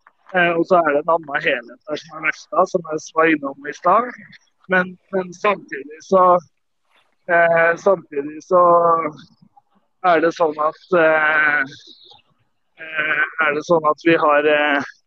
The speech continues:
eh, jeg tror at det å være styringsdyktig og kunne unngå til kaos med ny reversering og,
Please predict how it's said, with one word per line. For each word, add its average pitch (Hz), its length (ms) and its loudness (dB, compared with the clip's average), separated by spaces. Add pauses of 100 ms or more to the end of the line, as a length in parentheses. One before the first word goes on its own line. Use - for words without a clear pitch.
(400)
eh, 170 160 2
jeg 170 180 0
tror 175 240 4
at - 240 -6 (640)
det 175 120 4
å 180 140 4
være 175 260 2
styringsdyktig 156 800 0
og 175 360 4 (140)
kunne 190 260 -4
unngå 147 540 -8
til 180 180 -10
kaos 143 560 0
med 180 200 -4
ny 170 200 -4
reversering 156 760 -2
og, 165 320 2